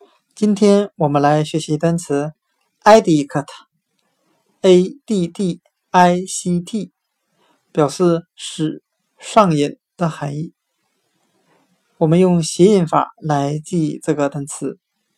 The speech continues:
addicts，它的发音很像汉语的哀帝克他，悲哀的哀，弟弟的弟，嗑药的嗑。我们这样来联想这个单词的词义：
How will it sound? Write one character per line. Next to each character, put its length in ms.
addicts， 580
它 140
的 200
发 260
音 220
很 220
像 360
汉 280
语 140
的 260
哀 320
帝 420
克 320
他， 380
悲 180
哀 180
的 140
哀， 400
弟 180
弟 140
的 200
弟， 260
嗑 240
药 240
的 160
嗑。 340
我 120
们 100
这 120
样 240
来 160
联 260
想 180
这 100
个 120
单 180
词 160
的 300
词 260
义： 160